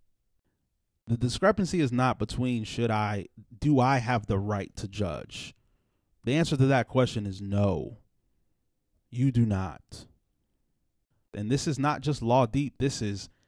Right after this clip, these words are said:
spirit deep. This is the word of God deep, where the word calls it right, and so is right, or the word calls it wrong, and so is wrong. So what we've discussed so far is not being able and not really having any right to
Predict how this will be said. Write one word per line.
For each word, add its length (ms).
spirit 600
deep. 220
This 180
is 480
the 160
word 320
of 100
God 360
deep, 260
where 340
the 80
word 380
calls 280
it 80
right, 340
and 120
so 160
is 140
right, 400
or 120
the 100
word 320
calls 260
it 140
wrong, 360
and 120
so 160
is 100
wrong. 400
So 240
what 160
we've 240
discussed 440
so 160
far 420
is 600
not 380
being 400
able 460
and 140
not 280
really 260
having 400
any 180
right 500
to 600